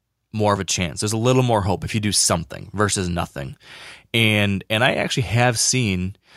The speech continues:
you know, even with my pretty pedestrian efforts compared to, you know,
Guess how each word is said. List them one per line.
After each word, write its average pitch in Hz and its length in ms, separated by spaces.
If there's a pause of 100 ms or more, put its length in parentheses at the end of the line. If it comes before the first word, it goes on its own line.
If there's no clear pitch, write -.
(140)
you 98 120
know, 90 140
even 127 200
with 113 140
my 101 100
pretty 117 320
pedestrian 101 720
efforts 92 440
compared 95 480
to, 87 360
you 95 120
know, 67 220